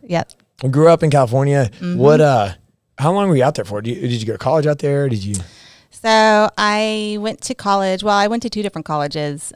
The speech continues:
Speaker 1: Um, I went to college in Montana State University and, uh, played tennis, got a s-, tennis scholarship there. And then I moved back and finished my degree at Cal State Long Beach.
Speaker 2: Like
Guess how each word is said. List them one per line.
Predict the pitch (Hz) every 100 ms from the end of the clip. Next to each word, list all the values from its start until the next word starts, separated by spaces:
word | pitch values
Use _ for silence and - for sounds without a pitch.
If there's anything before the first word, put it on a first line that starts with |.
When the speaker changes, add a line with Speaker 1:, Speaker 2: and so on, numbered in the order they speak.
| -
Speaker 1:
Um, | 156 151 151 151 147 147 -
I | 165
went | 160 - _ -
to | 180 160
college | - 160 156 147
in | 160 151
Montana | 147 - 160 151
State | - 156 160 - _ _ _ _
University | 160 151 151 143 147 143 156 - _
and, | - 160 147 151 147 147 -
uh, | 151 - -
played | - 180 -
tennis, | 156 143 156
got | 165
a | 160
s-, | - _ -
tennis | 190 170
scholarship | - 156 151 - 143 _
there. | 160 151 170 - - - - - - _ -
And | 262 233 226
then | 208 202 202
I | 196 190
moved | 190 190
back | 180 165 170 -
and | 180 165
finished | - 165 160 -
my | 160
degree | 160 160 143
at | -
Cal | 165 147
State | - -
Long | - 73
Beach. | - - - - - _ _ _ _ _ _ _ _ _ - _ _ -
Speaker 2:
Like | 117 120